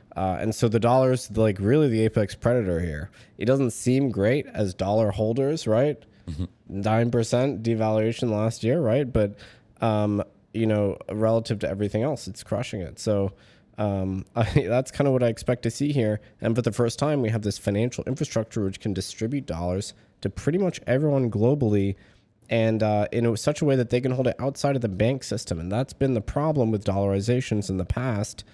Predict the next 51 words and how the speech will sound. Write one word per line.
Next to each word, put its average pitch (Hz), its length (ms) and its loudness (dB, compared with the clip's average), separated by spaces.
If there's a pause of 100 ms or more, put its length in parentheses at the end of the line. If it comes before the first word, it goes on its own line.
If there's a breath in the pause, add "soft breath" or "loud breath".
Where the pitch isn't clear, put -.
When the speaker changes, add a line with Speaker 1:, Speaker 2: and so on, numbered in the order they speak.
(400 soft breath)
Speaker 1:
is 120 140 0
that 110 280 2
you've 123 140 -2
always 151 240 2
had 139 180 0
to 143 80 -2
do 139 140 2
it - 160 -4
through 151 160 2
the 131 60 0
banks. - 560 -4 (280 soft breath)
And 120 140 -2
so - 120 0
that's 175 200 -2
always 180 220 2
given 135 260 2
the 113 80 4
local 107 320 2
government 101 540 0
discretion 98 580 -2
over 85 140 -4
how 95 160 -4
the 82 80 -4
process 110 480 -2
happened, 95 480 -2
right? 90 240 0 (400 loud breath)
That's 131 320 0
given 135 240 2
them 120 160 4
the 101 80 0
power 104 340 2
to 101 140 -2
sort 92 200 -2
of 87 120 -4
inhibit 107 440 0
it, 101 240 0
right? 98 320 0 (360 loud breath)
Now 131 340 2
it's 110 220 -4 (100)
much 113 420 -2
more 123 160 2
uncontrolled, 101 880 0
right? 95 200 0
It's - 160 -6
much 117 320 2
more 123 100 2
spontaneous, 101 720 -2
much 101 200 0
more 104 100 0
bottom 95 360 0
up. 90 220 -4